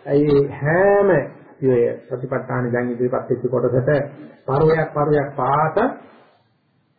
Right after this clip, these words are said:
ඉති අජ්ජත්තං වා කායේ කායානුපස්සී විහෙරති බහිද්ධා වා කායේ කායානුපස්සී විහෙරති කිය ඒ, ම-, අජ්ජත් වශයෙන් අර බාහිර දකින්න දේ ආධ්‍යාත්මික වශයෙන් උත් දකින්නවා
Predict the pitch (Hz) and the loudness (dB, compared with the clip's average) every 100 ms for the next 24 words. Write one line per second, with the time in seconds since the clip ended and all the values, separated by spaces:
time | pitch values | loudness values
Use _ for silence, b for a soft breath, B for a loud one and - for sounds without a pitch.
0 | - 127 175 170 156 202 202 208 202 190 | -12 -4 -2 0 -2 -2 -2 -4 -2 0
1 | 185 180 175 165 170 165 151 156 156 151 | 0 0 0 0 2 0 2 2 2 0
2 | 147 147 143 156 143 143 143 143 139 131 | -2 -4 -4 0 2 4 4 2 2 2
3 | 143 139 139 139 139 139 135 135 135 139 | 2 2 0 0 0 -2 -2 0 2 2
4 | 139 135 135 131 131 131 127 135 131 123 | 2 0 2 0 -2 -4 -4 -2 0 0
5 | 135 127 127 190 302 - B B B 180 | 0 -2 0 2 2 -4 B B B 0
6 | 170 156 139 143 - - 151 143 131 131 | 2 2 2 -2 -12 -8 -4 -2 0 0
7 | 151 170 214 214 208 180 165 123 - - | -2 -2 -2 2 2 2 2 0 -2 -14
8 | - - 127 120 120 131 131 135 147 143 | -18 -6 -4 0 0 2 0 0 0 0
9 | 156 214 151 165 175 180 190 226 240 185 | 2 0 -2 -4 -2 -2 -2 -2 -2 2
10 | 180 131 - 131 160 151 147 | 0 0 -4 -6 -2 0 0